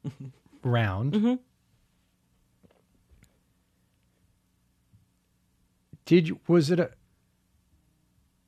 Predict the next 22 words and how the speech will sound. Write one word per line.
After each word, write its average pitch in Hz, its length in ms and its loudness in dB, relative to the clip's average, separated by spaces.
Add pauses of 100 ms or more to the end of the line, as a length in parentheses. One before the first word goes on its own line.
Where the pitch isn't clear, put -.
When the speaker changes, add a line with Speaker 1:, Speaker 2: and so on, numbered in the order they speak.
Speaker 2:
what 147 360 2
happened 180 380 -2
to 143 80 -4
your 147 180 0
ambition? 110 560 -4
Where 120 160 0
was 113 280 -2
it 95 100 -10
at 92 120 -12
that 90 200 -14
moment? 95 360 -16 (380)
Did 139 200 4
you 156 120 2
still, 185 600 4
Speaker 1:
Hmm. - 40 -8 (1500)
Speaker 2:
did 165 180 4
you 185 80 6
consciously 196 600 2
know, 151 280 6
"I'm 123 140 2
gonna 127 280 2
go, 117 600 2